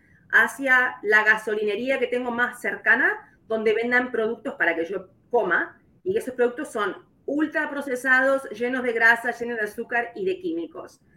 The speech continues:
Entonces, hay una diferencia en el acceso de esa mamá a comida nutriciosa para su bienestar y el de su hijo,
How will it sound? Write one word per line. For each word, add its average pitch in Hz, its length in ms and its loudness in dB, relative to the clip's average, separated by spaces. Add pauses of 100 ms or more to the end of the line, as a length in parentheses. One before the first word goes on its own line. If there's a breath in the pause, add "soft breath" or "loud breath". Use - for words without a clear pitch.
(240 soft breath)
Entonces, 220 320 -6 (100)
hay 233 180 6
una 269 440 2 (180)
diferencia 240 1000 -2 (420)
en 196 160 -4
el 202 120 -2
acceso 202 440 -2
de 202 100 2
esa 254 220 -2
mamá 247 640 0
a - 160 -12
comida 247 360 -2
nutriciosa 220 680 -4
para 165 220 0
su - 320 -8
bienestar 269 440 -2
y 208 60 0
el 185 60 -2
de 190 60 0
su 233 200 -12
hijo, - 380 -8